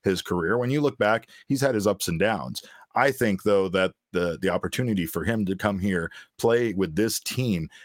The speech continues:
and just absolutely rake with these young guys on base, it's gonna be fun to watch. The lineup with Joc Pederson against righties looks very good, Jesse. It looks very, very good.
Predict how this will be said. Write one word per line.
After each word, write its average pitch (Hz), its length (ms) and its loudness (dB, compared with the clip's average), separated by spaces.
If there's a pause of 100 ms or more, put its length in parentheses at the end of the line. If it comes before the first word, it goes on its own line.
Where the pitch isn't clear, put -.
(100)
and 92 100 0
just 110 200 -2
absolutely 110 640 2
rake 87 480 0
with 90 160 -2
these 87 200 0
young 92 220 0
guys 104 300 2
on 98 180 0
base, 101 440 -2 (400)
it's 135 120 -4
gonna 175 220 0
be 95 140 0
fun 98 260 -2
to 85 80 -6
watch. 92 440 -2 (240)
The 110 100 2
lineup 135 460 2
with 101 140 -2
Joc 107 300 0
Pederson 117 420 -2
against 87 300 -2
righties 98 440 0
looks 107 200 -4
very 101 340 0
good, 92 300 -2
Jesse. 78 500 -6
It 87 140 -6
looks 120 180 -4
very, 92 280 -2
very 78 220 -6
good. 62 220 -10